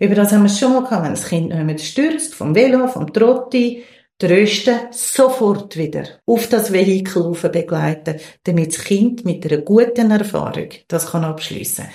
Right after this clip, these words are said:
Man geht hin, man steht auf, Staub vom, von der Hose schütteln, Krone richten, <laughs> wieder zurück dort hin. Und das ist beim Kochen genau gleich. Überall, was noch nicht geklappt,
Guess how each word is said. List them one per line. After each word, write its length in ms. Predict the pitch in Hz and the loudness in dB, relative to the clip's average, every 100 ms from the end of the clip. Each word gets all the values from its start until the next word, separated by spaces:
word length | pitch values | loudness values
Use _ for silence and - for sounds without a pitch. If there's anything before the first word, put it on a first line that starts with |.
| - - | -14 -4
Man 140 | 160 | -4
geht 340 | - 147 135 - | 0 0 0 -2
hin, 320 | 254 349 - | -2 -2 0
man 120 | 247 | 0
steht 420 | 240 - 175 175 247 | 0 2 2 2 0
auf, 320 | 285 294 - - - - | 0 -2 -8 -18 -20 -16
Staub 460 | - - 190 180 175 | -12 -4 -2 0 -2
vom, 480 | - 214 208 - - | 2 2 2 -2 -10
von 340 | - - 220 214 | -16 -2 0 2
der 160 | 180 | 4
Hose 260 | 254 262 302 | 4 2 0
schütteln, 580 | - 226 226 - 214 220 - - | 0 0 -2 -2 -2 -2 -6 -14
Krone 460 | - 180 196 220 196 | -2 2 2 2 2
richten, 420 | 202 - 269 269 - - - | 0 0 2 4 2 -6 -2
<laughs> 340 | 135 - - - | -2 -2 -6 0
wieder 400 | 285 247 214 - | 2 4 2 0
zurück 380 | 185 190 190 175 | -2 -4 -2 -2
dort 140 | 170 170 | -2 -2
hin. 280 | 135 139 - - - - | -6 -8 -10 -16 -16 -6
Und 140 | 180 | 0
das 140 | 196 202 | 0 0
ist 160 | 226 | 0
beim 160 | 226 208 | 2 2
Kochen 360 | 202 202 220 196 | 2 0 -2 -2
genau 360 | 185 156 160 | -2 -2 -4
gleich. 320 | 151 135 - | -6 -6 -6
Überall, 400 | 240 277 262 262 | -4 0 2 4
was 180 | 240 208 | 2 2
noch 160 | 214 220 | 2 4
nicht 200 | 226 214 | 4 0
geklappt, 560 | - - 175 175 - | -8 -4 -2 -2 -4